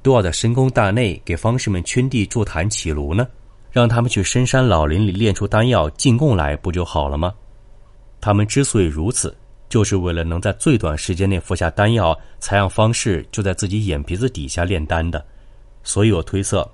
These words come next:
那个姓黄的死的那天，一定就是他们开炉的日子。那个死者黄先生，就是因为吃下了他们开炉取出的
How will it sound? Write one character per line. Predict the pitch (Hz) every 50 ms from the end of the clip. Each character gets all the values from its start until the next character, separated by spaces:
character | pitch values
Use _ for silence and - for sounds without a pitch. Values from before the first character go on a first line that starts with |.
| - - - - - -
那 | - 143 135
个 | 117 98
姓 | - - - 117 101
黄 | 90 - 78 80 92
的 | 127
死 | 127 - - - 71 65
的 | 71 80
那 | 95 101 90
天， | - - 87 85 82 78 - - - - - -
一 | - 90 107
定 | 113 170 156
就 | 135 104
是 | - -
他 | 87 - 98
们 | 87 90 87
开 | - - - 123 127
炉 | 98 80 76
的 | 80 98
日 | 117 135 117 92
子。 | 82 - - - - - - - - - - - - - - - - - - - - - - -
那 | 127 131
个 | 110 101
死 | 110 - - 98 104
者 | 104 85 73
黄 | - - 78 78 90
先 | 107 - 113 120
生， | 117 - 87 76 - - - - - - -
就 | - 107
是 | 92 - 101 95
因 | 87
为 | 87 87
吃 | - - 107 98
下 | - - 98 85
了 | 80 76 73 71 - - - - - -
他 | - 104
们 | 101 104 104
开 | 107 - - 117
炉 | 110 95 101 107
取 | - - 82 73
出 | - - 104 110
的 | 107 90 80 69